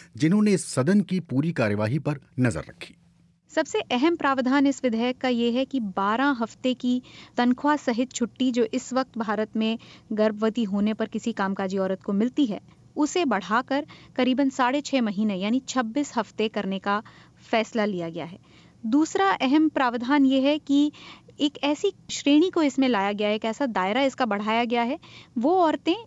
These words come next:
Speaker 2: जो गोद लेकर, अ, बच्चा माँ बन रही हैं या सरोगेसी के जरिए माँ बन रही हैं, उन्हें भी इसके दायरे में लाया गया है। हालांकि उन्हें बारह हफ्ते की तनख्वाह सहित छुट्टी ही दी जाएगी।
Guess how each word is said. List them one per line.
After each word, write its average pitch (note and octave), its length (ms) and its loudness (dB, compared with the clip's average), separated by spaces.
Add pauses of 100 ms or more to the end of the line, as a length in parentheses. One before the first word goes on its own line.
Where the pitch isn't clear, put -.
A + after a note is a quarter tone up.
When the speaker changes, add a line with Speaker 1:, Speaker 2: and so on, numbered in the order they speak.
Speaker 2:
जो B3+ 240 0
गोद A3+ 380 2
लेकर, D4 420 2
अ, A3+ 200 2
बच्चा C4 580 0 (100)
माँ G#3+ 300 0
बन A#3 200 0
रही B3 220 2
हैं G#4 160 -2
या E4+ 120 0
सरोगेसी A#3+ 580 0
के D4+ 120 0
जरिए G#3+ 280 0
माँ F3+ 200 -4
बन F3 180 -6
रही F3 240 -6
हैं, C#4 140 -4 (360)
उन्हें D#4 280 6
भी F4 120 4
इसके C#4+ 220 0
दायरे G3+ 300 0
में G3+ 120 -2
लाया F3+ 240 -4
गया F#3 180 -6
है। C4+ 120 -6 (260)
हालांकि D4 380 0
उन्हें E4 300 2
बारह G#3+ 280 0
हफ्ते B3 380 -2
की C#4 160 -2
तनख्वाह A3+ 380 -2
सहित A3+ 300 -4
छुट्टी A3+ 300 -4
ही A#3+ 140 2
दी G3 160 -4
जाएगी। - 380 -8